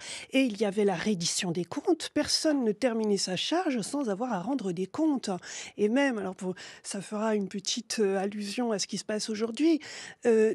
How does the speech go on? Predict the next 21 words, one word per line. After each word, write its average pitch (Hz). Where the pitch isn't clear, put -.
tout 311
citoyen 277
pouvait 226
proposer 240
une 185
loi, 220
enfin 202
qui -
devait, 190
euh, 170
évidemment 185
passer 202
par 156
un 156
certain, 190
euh, 151
circuit, -
hein, 175
euh, 170
formalisé, 175
mais, 269